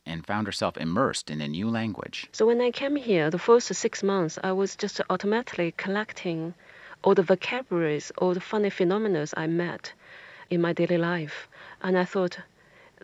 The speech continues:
Speaker 2: "That's very natural, you know, that, that would be the base of my new book."
Speaker 1: In this reading from the novel, A Concise Chinese-English Dictionary for Lovers, the main character, Zhuang, has met a man. When she asks to see where he lives and he replies, "Be my guest,"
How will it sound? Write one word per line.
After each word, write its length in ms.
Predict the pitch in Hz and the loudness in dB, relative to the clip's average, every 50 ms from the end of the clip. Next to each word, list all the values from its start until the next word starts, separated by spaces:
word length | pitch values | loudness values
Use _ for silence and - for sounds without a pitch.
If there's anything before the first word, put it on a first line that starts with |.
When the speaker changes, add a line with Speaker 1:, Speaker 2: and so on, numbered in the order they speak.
| - - | -6 -4
Speaker 2:
"That's 220 | 202 202 - - | -4 -4 -4 -4
very 260 | 214 208 208 196 190 | -2 0 0 2 2
natural, 500 | 196 196 190 208 202 - - 175 165 156 | 4 4 2 2 2 2 0 0 0 0
you 60 | 160 | -2
know, 100 | 165 160 | -2 -2
that, 320 | 160 170 165 147 - - 185 | -2 -2 -2 -4 -4 -4 -4
that 100 | 175 175 | -2 -2
would 120 | 180 165 180 | -2 -2 -2
be 100 | 180 175 | -2 -2
the 100 | 180 180 | -2 0
base 440 | - 185 185 185 175 160 156 - | 2 2 2 2 0 -2 -4 -4
of 200 | - - 160 - | -6 -8 -6 -4
my 140 | 170 170 165 | -2 -2 0
new 200 | 165 175 180 175 | 2 4 2 2
book." 500 | 170 175 180 170 - - - - - - - | 2 0 0 -2 -2 -2 -8 -12 -14 -6 -2
Speaker 1:
In 160 | - 110 110 | 0 4 4
this 200 | 123 180 220 - | 4 2 2 0
reading 280 | - 175 156 131 120 113 | -2 0 2 2 0 0
from 160 | - 120 113 | 2 2 2
the 80 | 104 98 | 2 4
novel, 420 | 95 92 95 92 87 82 80 - | 4 6 6 4 4 2 0 0
A 60 | - | 0
Concise 500 | - - 101 90 - 113 101 107 110 - | -2 -4 -6 -2 0 2 2 2 0 -4
Chinese-English 800 | - - - 95 95 98 95 90 - - 85 95 92 90 - - | -8 -4 -2 0 0 2 0 -2 -2 -4 -4 -4 -2 -4 -6 -6
Dictionary 540 | - 95 - - - 92 85 85 80 78 76 | -8 -6 -6 -4 -4 -2 0 0 -2 -2 -4
for 160 | - - 82 | -4 -4 -2
Lovers, 500 | 76 87 90 85 - 58 64 - - - - - - - - - _ _ | 0 0 0 0 -2 -4 -6 -8 -12 -14 -18 -20 -20 -20 -20 -20 _ _
the 80 | 95 | -4
main 320 | 92 92 101 120 160 208 208 | 0 2 2 2 2 0 0
character, 420 | - - 135 120 110 - - 101 | 0 2 2 2 2 2 -2 -2
Zhuang, 540 | 92 82 87 90 92 98 98 90 78 76 82 | -2 -2 -2 0 2 2 4 2 2 0 -4
has 120 | 90 82 | -6 -4
met 160 | 107 107 107 104 | -2 -2 0 0
a 60 | 98 | 0
man. 440 | 98 104 107 104 82 64 52 50 - _ _ _ _ _ _ _ | 0 0 0 0 -2 -4 -6 -10 -14 _ _ _ _ _ _ _
When 140 | - 95 98 | -6 -6 -4
she 200 | 90 - 113 104 | -2 0 0 2
asks 400 | 101 127 190 - - - - - - | 2 2 0 -2 -4 -8 -10 -12 -8
to 120 | - 110 104 | -6 -6 -6
see 240 | - - - 131 | -6 -4 -2 0
where 160 | 117 107 104 98 | 0 0 0 0
he 140 | 92 98 | 0 -2
lives 420 | 90 95 113 113 87 71 71 - - | -2 0 0 0 0 -2 -4 -6 -6
and 100 | 92 90 | -6 -6
he 120 | 87 101 | -4 -4
replies, 520 | 95 95 92 - - 107 101 95 98 92 82 | -4 -4 -4 -2 0 2 2 2 2 0 -2
"Be 160 | 80 104 113 | -4 -2 2
my 180 | 110 101 92 | 2 2 2
guest," 500 | 90 - 113 110 90 71 85 - - - | 2 2 2 4 4 2 -2 -6 -12 -16